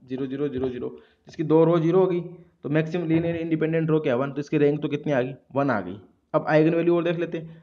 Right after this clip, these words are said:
अब इसको अपन diagonal matrix भी बोल सकते हैं, तो diagonal entry one, zero, zero, इसकी आइगन वैल्यू क्या आ गई, वन, ज़ीरो, ज़ीरो। तो rank तो इसकी वन आ गई, आइगन value इसकी वन,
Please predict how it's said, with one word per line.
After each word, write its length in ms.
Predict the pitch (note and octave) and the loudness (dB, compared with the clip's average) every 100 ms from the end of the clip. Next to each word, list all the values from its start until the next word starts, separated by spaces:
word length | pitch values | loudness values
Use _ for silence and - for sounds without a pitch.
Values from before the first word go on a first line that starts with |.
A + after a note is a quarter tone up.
| - | -4
अब 100 | D3 | -2
इसको 140 | D#3 | 0
अपन 160 | E3+ D#3+ | 0 2
diagonal 260 | C#3 D3+ D#3+ | 2 2 0
matrix 280 | D#3+ E3 | -2 -2
भी 60 | F3 | 0
बोल 160 | E3 D#3+ | 0 0
सकते 220 | D#3+ D#3+ | -2 -4
हैं, 80 | D3+ | 0
तो 60 | |
diagonal 220 | D3 D3+ | 0 0
entry 240 | D3+ D3+ D3+ | -4 -4 -2
one, 160 | D3 | -2
zero, 180 | D3 D3 | -4 -6
zero, 280 | D3 D#3 D#3+ - - - | -4 -6 -8 -8 0 0
इसकी 140 | D3+ | 2
आइगन 200 | C#3+ D3 | 0 0
वैल्यू 180 | D3 D3 | 0 0
क्या 100 | C#3+ | 0
आ 40 | |
गई, 100 | D3+ | 0
वन, 200 | C3+ C3 | -2 -2
ज़ीरो, 160 | B2 B2 | 0 -2
ज़ीरो। 280 | A#2+ A#2 - _ _ _ | -2 -6 -10 _ _ _
तो 60 | D3+ | -2
rank 300 | C#3+ D#3 E3 | 0 0 0
तो 60 | F#3 | -4
इसकी 220 | - F3 | -2 -2
वन 220 | C#3+ D#3 | 0 2
आ 100 | E3 | 0
गई, 180 | E3+ F3+ - | 0 -4 -4
आइगन 240 | D#3 D#3 E3 | -2 -2 -2
value 180 | E3 D#3+ | -4 -6
इसकी 180 | - D3+ | -6 -4
वन, 280 | D3 D#3 | -4 -4